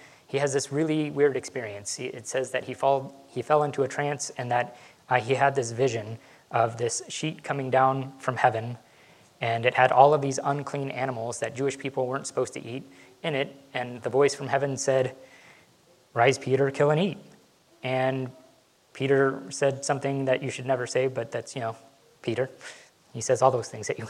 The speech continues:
<laughs> we should never say. That's why we like, love Peter. We can identify with him. Uh, he says,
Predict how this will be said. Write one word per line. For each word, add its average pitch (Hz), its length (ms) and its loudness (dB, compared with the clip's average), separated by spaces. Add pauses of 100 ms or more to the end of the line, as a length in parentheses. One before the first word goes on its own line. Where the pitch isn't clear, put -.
<laughs> - 100 -8
we 156 100 -2
should - 120 -10
never 117 160 -4
say. 123 180 0
That's 127 180 0
why 123 80 4
we 117 100 -2
like, 120 240 -2
love 131 200 0
Peter. 127 160 -2
We 135 100 0
can 123 160 -8
identify 120 440 2
with 117 160 2
him. 147 160 -2 (420)
Uh, 135 100 4
he 139 160 0
says, 139 440 4